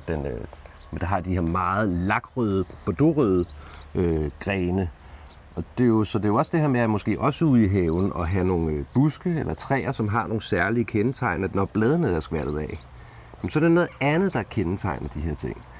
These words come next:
Og når det er ude i de store elementer, så er det i hvert fald noget, jeg synes, man også skal indtænke, når man tilplanter i sådan en have helt generelt, helt fra starten af.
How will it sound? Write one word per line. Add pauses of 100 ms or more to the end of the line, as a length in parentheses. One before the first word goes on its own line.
(160)
Og
når
det
er
ude
i
de
store
elementer,
så
er
det
i
hvert
fald
noget,
jeg
synes,
man
også
skal
indtænke,
når
man
tilplanter
i
sådan
en
have
helt
generelt,
helt
fra
starten
af.